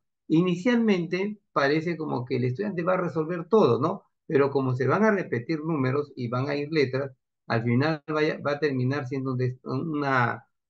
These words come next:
una situación, como le digo, de recreación. El estudiante se va, como usted lo ha dicho, maestra Anabel, se va a entu-, entusiasmar. Por ejemplo,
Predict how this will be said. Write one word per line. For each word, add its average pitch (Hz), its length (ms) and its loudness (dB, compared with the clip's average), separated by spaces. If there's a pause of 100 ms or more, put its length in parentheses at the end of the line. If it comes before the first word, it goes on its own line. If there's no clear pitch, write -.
una 139 260 2
situación, 127 540 -2
como 117 240 -2
le 110 140 0
digo, 127 280 2
de 107 560 -2 (240)
recreación. 151 1040 0 (460)
El 127 160 2
estudiante 131 480 0
se 123 140 -2
va, 120 300 -2
como 113 220 -6
usted 175 200 -2
lo 165 80 2
ha 135 60 4
dicho, 156 260 -2
maestra 123 320 -4
Anabel, 127 440 0 (300)
se 139 100 -2
va 123 80 2
a 135 40 2
entu-, 139 300 -2
entusiasmar. 131 760 -2
Por 113 180 -2
ejemplo, 123 380 -4